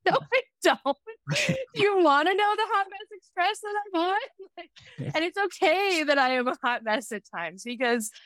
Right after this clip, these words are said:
Speaker 1: I'm an imperfect human. I'm per-, I'm, I, I, I've started saying a lot, "I'm imperfectly perfect," or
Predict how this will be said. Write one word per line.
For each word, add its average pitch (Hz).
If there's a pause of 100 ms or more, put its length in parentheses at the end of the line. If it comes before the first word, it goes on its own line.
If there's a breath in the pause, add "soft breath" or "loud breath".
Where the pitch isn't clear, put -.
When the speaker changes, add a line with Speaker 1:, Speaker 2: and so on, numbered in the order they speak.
(160 loud breath)
Speaker 1:
I'm 247
an 269
imperfect 269
human. 170
I'm 208
per-, 269
I'm, 254
I, 254
I, -
I've 233
started 247
saying 208
a 196
lot, 185
"I'm 202
imperfectly 240
perfect," 190
or 190